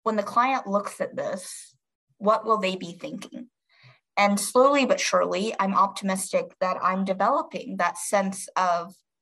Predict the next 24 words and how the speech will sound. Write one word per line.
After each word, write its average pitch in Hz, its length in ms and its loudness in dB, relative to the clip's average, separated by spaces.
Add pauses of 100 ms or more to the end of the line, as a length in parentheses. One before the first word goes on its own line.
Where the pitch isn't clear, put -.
(160)
what 190 320 0
will 202 120 4
the 214 80 0
client 175 460 -4
think? - 360 -12 (640)
And 202 120 4
it's 185 220 -6
all 208 180 8
about 196 280 2
anticipation 214 1040 2 (140)
and 160 320 0 (640)
being 208 260 2
able 185 600 0
to 202 140 0
respond 190 760 0
to 226 140 -6
things 254 680 -4 (580)
so - 140 0
that 202 260 2
you 233 200 2
are 220 140 6
managing 202 600 0
that 160 220 0
relationship 175 760 -2